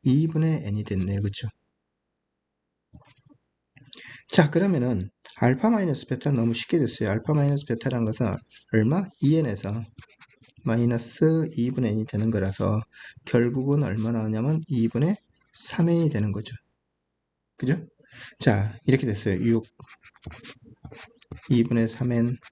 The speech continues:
그 다음에 십오. 알파, 알파, 아, 알파 마이너스 베타가 이 분의 삼 N이니까. 양배에다 이를 곱하고 삼으로 나눌 거예요. 그쵸? 그럼 여기는 사가 나왔고,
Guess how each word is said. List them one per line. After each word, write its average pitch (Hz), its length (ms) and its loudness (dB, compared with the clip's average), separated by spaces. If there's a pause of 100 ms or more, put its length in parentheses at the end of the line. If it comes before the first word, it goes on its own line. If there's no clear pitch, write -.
(1000)
그 - 80 -16
다음에 127 360 4
십오. - 420 -4 (640)
알파, - 260 0 (100)
알파, - 340 0
아, 123 140 4
알파 117 260 0
마이너스 120 320 0
베타가 110 220 0
이 107 100 2
분의 101 280 2
삼 127 200 -2
N이니까. 104 400 0 (560)
양배에다 143 360 2
이를 131 180 0
곱하고 123 300 -4
삼으로 151 320 -2
나눌 110 260 -2
거예요. 104 240 -2
그쵸? 156 320 -2 (240)
그럼 110 220 2
여기는 110 200 2
사가 147 400 0
나왔고, 110 420 -2